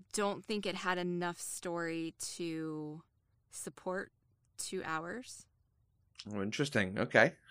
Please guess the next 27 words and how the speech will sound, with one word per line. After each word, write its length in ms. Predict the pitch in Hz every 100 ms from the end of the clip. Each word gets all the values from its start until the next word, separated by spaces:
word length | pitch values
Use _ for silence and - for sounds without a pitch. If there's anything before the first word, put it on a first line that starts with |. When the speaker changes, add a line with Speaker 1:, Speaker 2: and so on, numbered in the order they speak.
| - - - -
Speaker 2:
<laughs> 640 | - _ _ _ _ _
Speaker 1:
I'm 160 | 208 214
not 200 | 226 233
actually 380 | 196 190 - 165
sure 240 | - 180 180
it 120 | 175
had 220 | 160 156
story 420 | - 185 165 160
at 80 | -
all, 460 | 180 180 - - 196 _ _ _ _ _
to 80 | -
tell 160 | 175 165
you 80 |
the 80 | 160
truth. 360 | - 156 156 190 - _ _ _ _ _ _ _
Um, 300 | 175 165 135 _
it 180 | 196 160
wanted 400 | 175 226 220 165
to, 420 | - 180 180 185 - _ _ _ _ _ _ _ _ _ _ _ _ _ _ _ _
but 220 | - 147 _ -
it 160 | 170 - _
didn't. 320 | - 165 247 415 _ _ _ _ _ -
Speaker 2:
I 120 | 143
absolutely 380 | 131 117 120 113
think 220 | 117 107
it 80 | -
does. 280 | 131 -